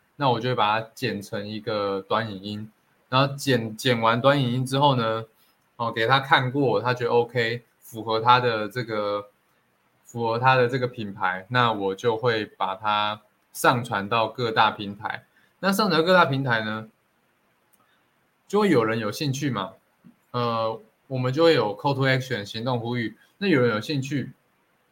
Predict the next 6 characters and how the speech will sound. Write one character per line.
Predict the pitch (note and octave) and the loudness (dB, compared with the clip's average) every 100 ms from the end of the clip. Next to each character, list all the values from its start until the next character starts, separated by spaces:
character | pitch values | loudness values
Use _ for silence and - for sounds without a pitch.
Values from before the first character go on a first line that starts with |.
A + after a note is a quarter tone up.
| _ | _
嗯， | - B2 A#2+ A#2 A2+ B2 | -10 -6 -6 -8 -12 -10
他 | - D3 | 0 0
就 | D3+ C#3+ | 2 0
会 | D3+ C3+ A#2+ A2+ G#2+ | 2 0 -2 -4 -6
可 | A2+ | -10
能 | G2+ G2+ G#2 G#2+ | -10 -10 -10 -16